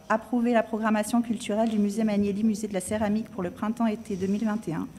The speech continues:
d'approuver les conditions tarifaires applicables à cette programmation, de dire que les recettes en résultant seront inscrites au budget communal deux mille vingt et un. Je rends, je rends la parole à monsieur le maire.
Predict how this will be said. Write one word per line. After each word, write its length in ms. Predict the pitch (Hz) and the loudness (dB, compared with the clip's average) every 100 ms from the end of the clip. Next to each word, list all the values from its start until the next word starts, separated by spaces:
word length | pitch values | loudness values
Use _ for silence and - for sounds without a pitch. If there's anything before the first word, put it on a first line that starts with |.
| - - - - - - | -18 -18 -20 -20 -20 -4
d'approuver 440 | 202 220 - 240 247 | 2 2 2 2 2
les 120 | 233 | 2
conditions 560 | 233 233 240 - 220 | 4 4 2 2 0
tarifaires 560 | 226 254 247 247 233 220 | 2 2 2 0 2 2
applicables 560 | 214 226 220 208 190 180 | 0 -2 -2 -2 -2 -4
à 80 | - | -6
cette 160 | 160 170 | -6 -6
programmation, 720 | - 220 240 202 - - 180 - - - - - | -4 2 4 4 0 -6 -8 -10 -20 -20 -12 -4
de 100 | 214 | 0
dire 220 | 233 254 | 0 0
que 80 | 220 | 0
les 120 | 202 | 0
recettes 440 | 220 240 220 196 | 0 0 0 0
en 80 | 180 | 0
résultant 580 | 202 233 226 - 185 - | 0 0 0 -2 -4 -4
seront 280 | - 196 208 | -6 -2 0
inscrites 380 | 214 - 254 | -2 -2 -2
au 60 | 220 | 0
budget 280 | 196 196 180 | -2 -4 -4
communal 520 | 226 226 214 220 233 - | 2 4 4 2 -2 -4
deux 100 | - | 0
mille 160 | 220 208 | 0 0
vingt 220 | 208 208 | -4 -4
et 60 | 180 | -6
un. 100 | 175 - 196 | -8 -12 -6
Je 80 | |
rends, 180 | 190 190 190 | -2 -2 -4
je 180 | 185 202 | -6 -4
rends 160 | 196 208 | -2 -2
la 100 | 185 | -2
parole 320 | 190 202 220 | -4 -2 -2
à 20 | |
monsieur 260 | 196 185 196 | -2 -4 -8
le 100 | |
maire. 120 | 185 | -6